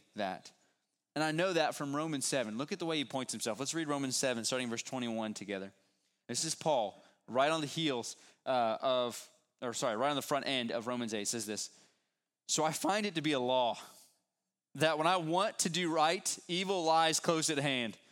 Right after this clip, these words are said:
For I delight in the law of God in my inner being. But I see my member, in my members another law, waging war against the law of my mind and making me captive to the law of sin that dwells in my members. Wretched man that I am,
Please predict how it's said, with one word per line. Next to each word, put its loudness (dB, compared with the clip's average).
For 2
I 4
delight 4
in 0
the 4
law 6
of -2
God 6
in -2
my 4
inner 2
being. 2
But 2
I 4
see 4
my 6
member, 2
in -2
my 6
members 2
another 2
law, 4
waging 0
war -2
against -2
the -4
law 2
of -2
my 0
mind 0
and -4
making -2
me -4
captive -2
to -6
the -2
law 2
of -4
sin 0
that -2
dwells 0
in -6
my 0
members. -6
Wretched 0
man 0
that 4
I 6
am, -2